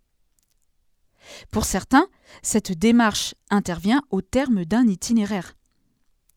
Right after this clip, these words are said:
Ils ont identifié le lieu à évangéliser, mais ils sentent qu'il leur manque quelque chose,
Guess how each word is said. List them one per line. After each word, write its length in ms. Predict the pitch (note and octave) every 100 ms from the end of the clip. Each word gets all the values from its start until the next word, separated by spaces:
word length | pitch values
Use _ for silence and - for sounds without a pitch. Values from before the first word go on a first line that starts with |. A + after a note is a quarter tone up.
| _ _ - G3
Ils 180 | G#3 G#3+
ont 80 | B3
identifié 480 | C#4+ C#4+ A#3+ - C#4+
le 120 | G#3+
lieu 260 | F#3+ B3+ -
à 120 | F#3+ F#3+
évangéliser, 640 | G3 G#3 B3 A3+ F3+ - _ _ _ _ _ _ _ _ _ -
mais 220 | G3+ D4 E4
ils 120 | A#3
sentent 280 | - D4+ -
qu'il 160 | D#4
leur 140 | G#3+ F#3+
manque 320 | G#3+ D4 F#3+
quelque 280 | B3 A#3 F#3+
chose, 400 | - E3 F3+